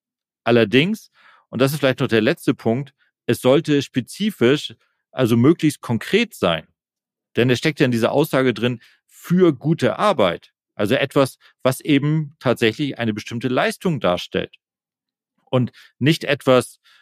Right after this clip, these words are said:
äh, was so, ja, so ein allgemeiner Eindruck ist. Es geht hier um eine konkrete Beobachtung.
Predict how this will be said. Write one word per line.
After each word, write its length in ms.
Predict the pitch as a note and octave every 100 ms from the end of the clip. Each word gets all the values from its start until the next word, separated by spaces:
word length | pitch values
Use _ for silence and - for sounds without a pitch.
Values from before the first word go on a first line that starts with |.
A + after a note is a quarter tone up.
| -
äh, 200 | - A2+
was 200 | G#2 B2+
so, 480 | - B2 A#2+ A2+ G2 G2
ja, 180 | A2+ A#2
so 120 | A#2+
ein 60 | B2
allgemeiner 760 | C3 B2 B2 G#2+ B2 F#3 D3+
Eindruck 400 | F#2+ G#2+ F2+ F2
ist. 220 | E2+ E2 -
Es 140 | -
geht 180 | C3 C#3
hier 300 | F3 D#3+ -
um 140 | B2+
eine 200 | A#2 A#2
konkrete 480 | G#2+ A2+ - C#3 D#3
Beobachtung. 760 | B2 A2+ G#3 C#3+ G#2 F#2+ E2